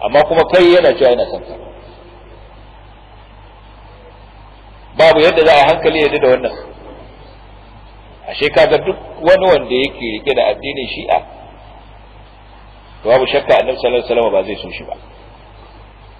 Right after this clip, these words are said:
Ba zai so shi ba dan da ya ki mahabbin Nabi sallallahu alaihi wasallam.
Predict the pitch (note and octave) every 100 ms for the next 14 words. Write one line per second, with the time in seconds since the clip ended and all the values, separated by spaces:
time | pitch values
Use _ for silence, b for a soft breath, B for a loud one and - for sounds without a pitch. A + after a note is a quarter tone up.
0 | - - C#3 F#3 E3 D#3+ C#3+ A#2+ B2 E3
1 | D#3+ F3 F3 F3 F3+ D#3 C3+ - - D#3
2 | B2+ A2+ A#2+ A2+ G2+ F2+ - - -